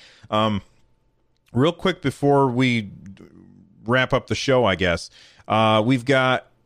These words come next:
this, uh, headset coming out for the Nintendo Switch, and it's not just for Nintendo Switch, but here's the thing. It has a U S B dongle. It's a wireless headphones, or a wireless pair of headphones. This is just announced over at Gamescom, I believe.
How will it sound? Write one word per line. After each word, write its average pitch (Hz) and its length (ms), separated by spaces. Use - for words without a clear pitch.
this, 135 440
uh, 113 200
headset - 760
coming 127 320
out 113 200
for 117 140
the 107 80
Nintendo 113 500
Switch, - 460
and 131 200
it's 143 180
not 110 220
just 127 340
for 95 160
Nintendo 78 420
Switch, - 400
but 110 540
here's 143 260
the 120 80
thing. 107 420
It 135 160
has 147 260
a 139 60
U 127 260
S 131 140
B 113 500
dongle. 104 400
It's - 140
a 117 80
wireless 127 1080
headphones, 80 920
or 107 180
a 110 60
wireless 147 440
pair 135 240
of 120 80
headphones. 113 400
This 120 180
is 107 80
just 127 300
announced 113 360
over 101 220
at 82 100
Gamescom, 95 640
I 73 60
believe. 71 420